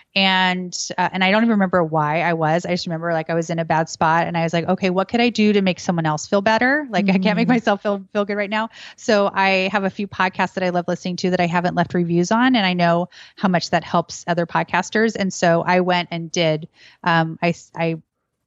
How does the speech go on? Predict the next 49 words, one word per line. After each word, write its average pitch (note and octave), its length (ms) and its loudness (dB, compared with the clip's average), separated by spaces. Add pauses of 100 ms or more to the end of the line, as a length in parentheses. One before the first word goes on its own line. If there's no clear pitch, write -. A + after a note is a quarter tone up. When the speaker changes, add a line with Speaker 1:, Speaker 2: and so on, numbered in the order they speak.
(320)
Speaker 1:
I E3+ 100 2
just, E3+ 280 -6
I F3+ 40 0
was F3 120 0
like, E3 120 0
"Instead F#3 220 0
of G#3+ 80 2
doing, G#3 340 0
like, E3 200 -2
sitting F#3+ 240 0
here F#3+ 120 2
wallowing E3+ 460 2
in D#3+ 100 -4
my D#3+ 160 -2
own E3+ 240 0
self-pity, D#3+ 640 -2 (300)
I'm F3 120 -2
gonna F3 140 2
do D#3+ 540 2
this E3 200 0
nice E3 280 0
thing E3 240 2
for D#3+ 180 0
these D#3 220 0
three E3+ 140 -2
people." D3+ 520 0 (340)
And, D#3 560 2
uh, D3+ 340 0 (260)
and, D#3 380 0 (180)
and G#3+ 160 4
then B3 100 2
I B3+ 80 2
actually B3+ 260 0
felt F#4+ 260 0
better. E3 300 0
And E3+ 80 -4
then F#3 80 -8
I G3+ 80 -6
was G3+ 120 -8
like, A3 140 -6
"Okay." C#4 400 -4 (100)
And A3 160 -2
then G#3 60 -2
I G3+ 80 2
was G3+ 120 0
able F#3+ 240 -2
to G3 100 -4
kind F#3 240 0
of F3 200 2